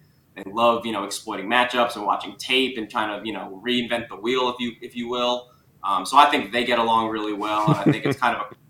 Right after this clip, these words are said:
unique relationship since we're all so familiar with Peyton Manning and, and his football knowledge. To see the next generation in Arch is, is pretty astonishing.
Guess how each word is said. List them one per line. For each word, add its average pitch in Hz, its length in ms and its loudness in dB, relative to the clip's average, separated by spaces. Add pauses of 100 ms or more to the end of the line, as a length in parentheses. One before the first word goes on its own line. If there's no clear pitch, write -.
(120)
unique 151 320 2
relationship 127 560 0
since 113 140 -8
we're 123 100 0
all 123 160 6
so 127 240 2
familiar 120 440 0
with 113 180 -2
Peyton 113 260 -2
Manning 113 380 2
and, 110 220 -6 (260)
and 110 100 -8
his 135 240 0
football 110 380 2
knowledge. 110 400 6
To - 40 -8
see 123 140 -4
the 110 140 -4
next 117 360 -2
generation 113 580 -2
in 104 120 -6
Arch 107 360 -2
is, 101 200 -10
is 104 140 -8
pretty 107 260 -10
astonishing. 101 600 -4